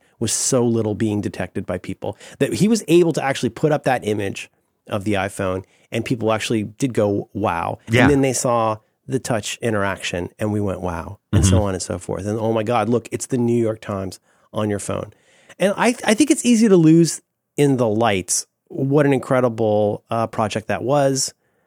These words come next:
Speaker 1: Um, as technology accelerates, it's easy to forget how amazing it is that they pulled that off in relative secrecy. There were little bits,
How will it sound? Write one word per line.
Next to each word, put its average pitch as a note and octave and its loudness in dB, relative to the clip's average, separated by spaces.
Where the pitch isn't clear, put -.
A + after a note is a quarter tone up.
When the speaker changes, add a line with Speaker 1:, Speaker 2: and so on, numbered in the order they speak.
Speaker 1:
Um, A2 0
as A#2 0
technology A2 -2
accelerates, D3+ 0
it's C3+ -6
easy A3+ 0
to A3 -4
forget G3+ 2
how F#3 0
amazing D#3 2
it B2 2
is A2 -2
that A2 -4
they A2 0
pulled C3+ -2
that A2+ 2
off G2+ 0
in A#2+ 2
relative G2+ 0
secrecy. - -8
There B3+ 4
were D4 4
little B3+ 6
bits, F#3 0